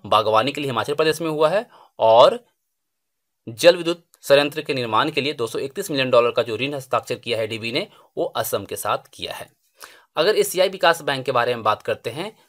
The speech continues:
तो यह एक क्षेत्रीय विकास बैंक है जिसका उद्देश्य है एशिया में सामाजिक और आर्थिक विकास को बढ़ावा देना। अगर इसकी स्थापना की बात करते हैं तो उन्नीस सौ छियासठ में इसकी स्थापना हुई थी, ठीक है। इसका मुख्यालय जो है मनीला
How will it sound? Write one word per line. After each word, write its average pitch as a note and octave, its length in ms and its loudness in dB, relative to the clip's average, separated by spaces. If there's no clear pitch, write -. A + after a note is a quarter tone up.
तो D3 60 -4
यह E3 100 -2
एक F#3+ 140 -8
क्षेत्रीय D#3+ 440 -6
विकास C3 380 -2
बैंक G#2+ 280 -6
है G3 160 -8
जिसका B2 300 0
उद्देश्य A#2+ 400 -6
है D#3+ 240 -8
एशिया D3+ 400 -4
में F#3 180 -8
सामाजिक B2+ 600 2
और - 180 -2
आर्थिक B2 400 -6
विकास A2 300 -4
को - 80 -18
बढ़ावा G#2+ 320 0
देना। D3+ 340 -2
अगर E3+ 140 2
इसकी F#3+ 280 -4
स्थापना C#3+ 380 0
की C3 120 -6
बात G#2+ 260 0
करते B2 280 -2
हैं F#3 220 -14
तो C#3+ 60 -4
उन्नीस E3+ 160 -4
सौ G#3 100 -2
छियासठ E3+ 440 -2
में E3+ 60 -4
इसकी C#3+ 280 -6
स्थापना - 400 -4
हुई D3 180 -4
थी, E3+ 280 -12
ठीक G3+ 120 0
है। G#3+ 80 6
इसका D3 260 0
मुख्यालय C#3 420 0
जो D#3 140 -6
है F3+ 120 -8
मनीला B2 440 -4